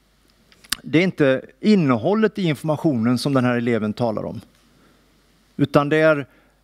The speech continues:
att å ena sidan har de blivit positivt rekommenderade att använda Wikipedia, en slags rekommendation. Å andra sidan,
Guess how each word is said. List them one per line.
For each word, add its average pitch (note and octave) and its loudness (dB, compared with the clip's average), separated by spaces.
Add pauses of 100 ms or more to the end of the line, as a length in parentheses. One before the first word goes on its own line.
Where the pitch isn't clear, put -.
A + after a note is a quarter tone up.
(120)
att - -4
å F3 2
ena F#3+ 2
sidan D#3+ 0 (140)
har F3 -2
de D#3 0
blivit D3 -4
positivt F#3 0
rekommenderade C#3 0 (480)
att - -2
använda B2 0
Wikipedia, G#2+ -2 (100)
en C#3 -8
slags - 0
rekommendation. D3 -2 (520)
Å D#3 2
andra E3 0
sidan, C3+ 0